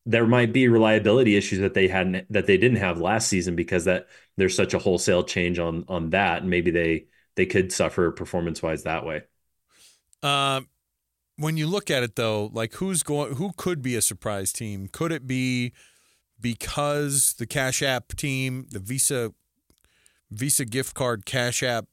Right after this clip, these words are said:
Speaker 2: race one, <laughs> uh, Formula One race team, uh, because they are now centered in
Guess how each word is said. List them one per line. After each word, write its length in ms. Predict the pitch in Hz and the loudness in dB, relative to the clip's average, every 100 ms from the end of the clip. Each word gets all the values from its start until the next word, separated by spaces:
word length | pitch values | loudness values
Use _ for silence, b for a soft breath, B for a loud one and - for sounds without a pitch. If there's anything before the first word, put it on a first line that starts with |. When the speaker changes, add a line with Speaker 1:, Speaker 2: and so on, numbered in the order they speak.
| _ _ _ | _ _ _
Speaker 2:
race 420 | 95 92 113 120 - | -10 -4 -2 0 2
one, 460 | 113 120 - 95 | 0 0 -4 -6
<laughs> 80 | - | -8
uh, 140 | 107 95 | -6 -6
Formula 440 | - 127 127 120 | -8 -6 -4 -4
One 260 | 117 117 104 | -4 -4 -4
race 240 | 113 120 | -2 -2
team, 340 | - 120 117 - b b b b b b | -4 -6 -8 -12 b b b b b b
uh, 320 | 117 117 117 | -4 -2 -2
because 420 | 113 147 185 208 | -4 -4 -2 0
they 140 | 175 175 | 0 0
are 300 | 170 175 175 | 0 0 0
now 300 | 147 139 127 | 0 0 0
centered 400 | - 135 120 113 | 0 -2 -2 -2
in 520 | 110 107 101 98 98 | -4 -4 -6 -8 -12